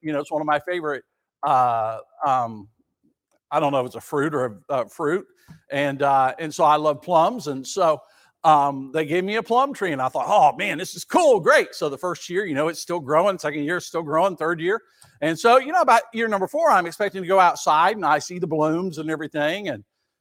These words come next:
I see these little green things on it, about yay big around. You know, I'm thinking, "Oh, well, that's not for me." Okay, so that year, that's about all it did. The next year, all of a sudden, I still get these little green things, but they start turning purple. And I'm thinking,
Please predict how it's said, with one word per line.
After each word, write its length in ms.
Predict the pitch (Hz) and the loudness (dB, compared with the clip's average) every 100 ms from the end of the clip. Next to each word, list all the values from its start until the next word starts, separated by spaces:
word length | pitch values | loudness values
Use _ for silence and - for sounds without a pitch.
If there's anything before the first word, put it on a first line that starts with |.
| _ _ | _ _
I 40 | |
see 120 | - 180 | -16 -12
these 120 | 151 | -6
little 140 | 175 | -6
green 320 | 117 156 190 | -4 -4 -4
things 380 | 135 120 92 95 | -6 -8 -10 -8
on 220 | 104 98 | -6 -6
it, 80 | 85 _ | -12 _
about 280 | 131 127 127 | 0 0 -2
yay 460 | 151 170 175 175 | -4 -2 0 -2
big 180 | 165 156 | -4 -2
around. 440 | 156 160 120 87 | -2 -2 -4 -8
You 120 | 104 127 | -12 -6
know, 100 | 139 | -4
I'm 180 | 143 | -4
thinking, 360 | 143 139 - 123 | -6 -10 -10 -14
"Oh, 180 | 165 180 | -12 -12
well, 280 | 139 131 151 | -6 -2 0
that's 260 | 123 143 143 | -2 -6 -4
not 240 | 139 - | -4 -4
for 80 | 139 | -10
me." 240 | 160 131 _ _ - | -8 -8 _ _ 0
Okay, 220 | 156 170 | 2 2
so 180 | - 156 | 0 2
that 200 | 175 170 | 2 2
year, 220 | 160 190 | -2 0
that's 160 | 165 147 | 0 2
about 200 | 151 147 | 2 2
all 160 | 156 | 2
it 100 | 131 | -2
did. 200 | 151 190 | -4 -6
The 80 | 160 | -2
next 420 | 226 226 - - | 0 0 -2 -10
year, 340 | 202 180 208 240 _ _ _ _ - | -4 -2 -2 -4 _ _ _ _ 0
all 160 | 190 | 2
of 60 | 208 | 2
a 20 | |
sudden, 400 | - 202 196 208 214 _ _ | 4 4 4 -2 -14 _ _
I 40 | |
still 220 | - - 214 | -10 -4 -4
get 100 | 196 | -4
these 180 | 190 | -8
little 140 | 139 - | -6 -6
green 240 | 190 214 | -6 -8
things, 320 | 165 143 135 _ _ - | -6 -8 -8 _ _ -16
but 100 | 120 | -16
they 80 | |
start 280 | 104 - 151 _ | -14 -10 -10 _
turning 240 | 156 143 110 | -10 -10 -8
purple. 400 | 175 170 82 - _ _ _ _ | -10 -8 -12 -18 _ _ _ _
And 140 | 135 | -4
I'm 160 | 131 131 | -4 -4
thinking, 260 | 165 131 | -8 -8